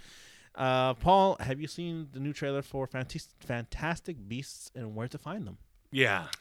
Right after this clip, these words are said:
Speaker 1: How do you feel about this?
Speaker 2: I, I, st-, I still think that it's, uh, funny the way they dress the guy like Matt Smith.
Speaker 1: Yeah.
Speaker 2: But no, I'm, I'm, I, I wanna see this movie.
Speaker 1: Yeah, I really wanna see this
Speaker 2: I'm
Speaker 1: one.
Speaker 2: more excited about this than them coming out with, like, another Harry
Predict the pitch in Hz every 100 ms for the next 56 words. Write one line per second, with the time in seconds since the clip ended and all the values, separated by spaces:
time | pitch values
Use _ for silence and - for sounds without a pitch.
0 | - 151 170 - 151 123 107 98 90 -
1 | _ _ _ _ _ - - 107 101 104
2 | 104 - - 123 107 101 - - 110 107
3 | - 104 95 - 101 90 87 - - 87
4 | - - - 85 82 78 - 90 90 90
5 | 80 87 85 85 80 82 78 - 80 -
6 | - 85 80 78 82 78 80 - 80 76
7 | - - 78 73 - _ _ - - _
8 | _ - 117 139 143 110 90 98 104 101
9 | 87 90 90 87 85 80 73 _ _ 156
10 | - - 90 82 - - 80 85 98 92
11 | 127 170 - - 82 139 - 101 120 127
12 | 127 120 123 104 143 190 208 180 - 170
13 | 165 151 131 120 113 110 - 92 90 82
14 | 90 87 92 87 82 80 82 80 78 80
15 | 78 78